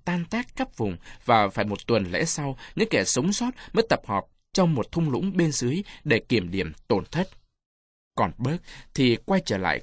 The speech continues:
khu trại bỏ hoang. Nó tìm thấy Peter. Anh đã bị giết ngay trong chăn và phút bất ngờ đầu tiên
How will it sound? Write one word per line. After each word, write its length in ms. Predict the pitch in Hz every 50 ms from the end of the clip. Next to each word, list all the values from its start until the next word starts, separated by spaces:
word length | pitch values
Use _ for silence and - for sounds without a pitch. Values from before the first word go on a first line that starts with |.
| - - -
khu 160 | - 185 175
trại 220 | - - 92 - -
bỏ 180 | 113 92 78 - -
hoang. 220 | - 127 123 120 120 - - - - - - -
Nó 80 | - 196
tìm 220 | - 151 117 92
thấy 320 | - - 101 107 127 165 175 - -
Peter. 280 | - 139 127 - 127 120 117 117 - - _ _ _ _ _ _ _ - - _
Anh 360 | - 156 143 143 135 135 131
đã 80 | 147 175
bị 160 | 165 143 90
giết 280 | - - 240 - - 175
ngay 120 | 175 160 -
trong 140 | 170 151 143
chăn 240 | - 156 143 135 - - - - - -
và 200 | - 127 120 117
phút 220 | 110 - 247 - -
bất 240 | 262 294 - - -
ngờ 140 | 107 98 - -
đầu 200 | 160 131 110 101 -
tiên 220 | - 160 160 151